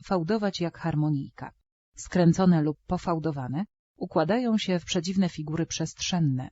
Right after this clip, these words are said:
bryły. Czasem kilka poskręcanych brył, tak zwanych podjednostek,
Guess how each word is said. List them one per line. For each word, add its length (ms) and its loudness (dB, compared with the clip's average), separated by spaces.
bryły. 440 -2
Czasem 360 4
kilka 340 -2
poskręcanych 760 0
brył, 340 -6
tak 180 -4
zwanych 360 0
podjednostek, 880 -2